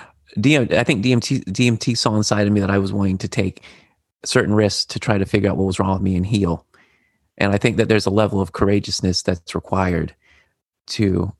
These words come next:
not only put the pipe to your mouth and try to take the hit, but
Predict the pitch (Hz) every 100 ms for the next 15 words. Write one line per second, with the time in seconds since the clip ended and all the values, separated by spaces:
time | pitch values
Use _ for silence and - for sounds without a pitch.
0 | _ _ _ 110 110 117 156 160 113 -
1 | _ - _ - - - - 120 123 -
2 | 104 117 127 90 85 117 95 - 135 -
3 | 101 95 - 87